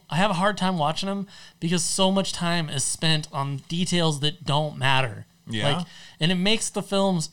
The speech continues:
Speaker 1: extra long and, like, hard to watch. So,
Speaker 2: This is
Speaker 1: like,
Speaker 2: only
Speaker 1: for
Speaker 2: an hour and a
Speaker 1: instance,
Speaker 2: half.
Speaker 1: an hour and forty minutes.
Speaker 2: Yeah, yeah.
Speaker 1: Credits at the beginning of the movie.
Speaker 2: I do like that.
Speaker 1: I'm not a fan.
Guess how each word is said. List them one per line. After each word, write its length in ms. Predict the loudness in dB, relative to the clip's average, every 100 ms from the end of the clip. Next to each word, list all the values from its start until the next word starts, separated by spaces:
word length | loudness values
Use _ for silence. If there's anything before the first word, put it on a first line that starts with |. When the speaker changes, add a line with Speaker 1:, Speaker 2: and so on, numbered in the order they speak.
| -4
Speaker 1:
extra 340 | -4 -4 -2
long 560 | 0 4 4 4 0 -6 _ _ -4
and, 160 | -2 -2
like, 140 | -2
hard 240 | 0 0 0
to 60 |
watch. 360 | 2 0 0 -4
So, 120 | 0
Speaker 2:
This 80 | 2
is 60 | 2
Speaker 1:
like, 120 | 2
Speaker 2:
only 60 |
Speaker 1:
for 60 | 2 2
Speaker 2:
an 20 |
hour 160 | 2 2
and 80 |
a 20 | 0
Speaker 1:
instance, 80 | -2 -4
Speaker 2:
half. 280 | -8 -12 -20 -20 _ -6
Speaker 1:
an 60 |
hour 240 | 0 4 4
and 100 | 2
forty 220 | 0 2
minutes. 440 | 2 0 -2 -6 -8
Speaker 2:
Yeah, 140 | -14
yeah. 140 | -16 -16 _ _ _ _ _ _ _ -2
Speaker 1:
Credits 340 | 0 0 -2
at 100 | -4
the 60 | -2
beginning 440 | 0 2 2 2
of 80 | 0
the 100 | -2
movie. 380 | 0 -2 -2 2
Speaker 2:
I 140 | 2
do 180 | 2 -2
like 220 | -2 -4
that. 100 | 0
Speaker 1:
I'm 200 | 2 4
not 200 | 4 4
a 60 | 2
fan. 320 | 0 -2 -2